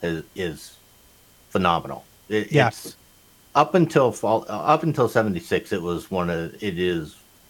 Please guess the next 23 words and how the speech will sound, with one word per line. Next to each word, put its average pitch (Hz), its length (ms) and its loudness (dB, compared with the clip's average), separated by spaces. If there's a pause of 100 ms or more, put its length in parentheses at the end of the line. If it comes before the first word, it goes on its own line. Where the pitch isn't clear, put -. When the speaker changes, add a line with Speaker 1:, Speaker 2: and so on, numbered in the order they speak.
(680)
Speaker 1:
easily 107 480 0
one 87 160 0
of 85 80 -2
the 82 40 -4
best 78 300 -2
games 78 240 -4
ever 160 100 -2
Speaker 2:
Yep. 117 140 0
Speaker 1:
made. 73 260 -10 (140)
I 98 80 -6
mean, 95 180 -6
it's 87 240 -6 (220)
really, 107 540 0
really 80 500 -2 (420)
a - 60 -16
fantastic 85 640 -4
franchise. 76 540 -10 (720)
This 92 240 0
last 110 320 2
one, 107 640 0 (260)
they 90 160 2
did 85 220 -2
not 80 440 -4